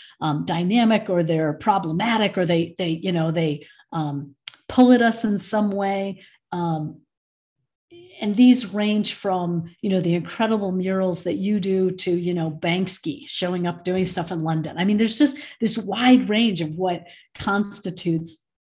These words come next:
art on that, that kind of level. And I think to me, it's, it's, it's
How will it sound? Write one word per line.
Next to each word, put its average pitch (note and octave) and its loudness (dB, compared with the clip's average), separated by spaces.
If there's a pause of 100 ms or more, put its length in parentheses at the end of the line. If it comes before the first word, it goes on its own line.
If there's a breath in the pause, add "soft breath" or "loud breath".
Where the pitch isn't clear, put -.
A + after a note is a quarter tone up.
art E3+ 0
on F#3+ 0
that, F#3 -2
that F3+ 0
kind E3+ -2
of D3+ -2
level. D#3 -4 (200 loud breath)
And G#3 0
I G#3 2
think A3+ 0
to G#3 -2
me, G3+ -2
it's, E3+ -6
it's, F#3 -8 (140)
it's F3 -8